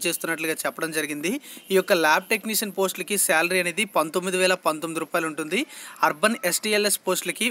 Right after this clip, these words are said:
ముప్పై మూడు వేల తొమ్మిది వందల డెబ్బై ఐదు రూపాయలు శాలరీ, శాలరీ అయితే ఉంటుంది. ల్యాబ్ టెక్నీషియన్ పోస్టులు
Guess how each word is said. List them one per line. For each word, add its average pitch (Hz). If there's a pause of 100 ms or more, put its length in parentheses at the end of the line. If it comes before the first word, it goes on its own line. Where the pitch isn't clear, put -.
(140)
ముప్పై 196
మూడు 185
వేల 190 (100)
తొమ్మిది 165
వందల 175 (100)
డెబ్బై 151
ఐదు 156
రూపాయలు 160
శాలరీ, 156 (180)
శాలరీ 165
అయితే 160
ఉంటుంది. 160 (420)
ల్యాబ్ 170
టెక్నీషియన్ 196
పోస్టులు 170